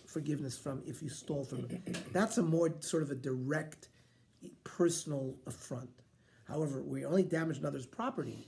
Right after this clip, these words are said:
didn't steal from him. You burnt his field, you, you damaged his ox. He's exempt as soon as he pays compensation for the damage. Let's see the Lechem Mishnah inside. That's there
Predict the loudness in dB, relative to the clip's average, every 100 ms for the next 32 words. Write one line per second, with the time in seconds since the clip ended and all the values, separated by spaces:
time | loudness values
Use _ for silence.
0 | -10 -4 -4 -2 4 4 4 -4 -8 -10
1 | -16 -20 _ _ _ -4 -2 8 8 8
2 | 2 -4 -4 -2 -2 -4 -8 -20 _ _
3 | _ -6 -6 -4 -6 0 0 0 -2 -4
4 | -4 -4 -6 -10 -14 -16 -16 _ _ _
5 | -6 -2 2 6 6 6 4 4 6 6
6 | 4 2 2 0 -6 -4 -2 0 0 -2
7 | -6 -6 -8 -10 -14 -18 -20 -20 -20 -20
8 | -20 -8 -2 0 2 2 2 0 -2 -2
9 | -2 -4 -6 -8 -10 -10 -8 -10 -6 -2
10 | -2